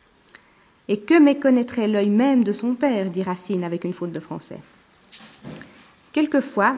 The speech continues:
il laissait la colonne dorsale droite, mais il refaisait la face.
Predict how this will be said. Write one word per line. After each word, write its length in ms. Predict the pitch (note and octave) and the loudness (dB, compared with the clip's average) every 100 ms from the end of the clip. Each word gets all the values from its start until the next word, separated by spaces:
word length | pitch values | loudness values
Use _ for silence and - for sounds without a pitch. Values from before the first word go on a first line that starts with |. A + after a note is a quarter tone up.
| - | -4
il 180 | A3+ A3+ | -2 2
laissait 300 | C4+ D#4 E4 | 2 2 0
la 100 | D4 | 0
colonne 340 | D#4 A#3+ B3 A3+ | 0 0 2 2
dorsale 460 | A3 - A3+ G#3 | -2 -4 -2 -2
droite, 500 | - D3+ D#3+ - - - - _ _ _ _ - | -4 -8 -8 -12 -20 -20 -20 _ _ _ _ -2
mais 120 | B3 | 0
il 80 | A#3 | 2
refaisait 460 | G#3+ D4 C#4+ B3 A#3 | 2 2 2 2 2
la 140 | A3 | 0
face. 480 | - F#3 F#3 - | 0 -2 -2 -10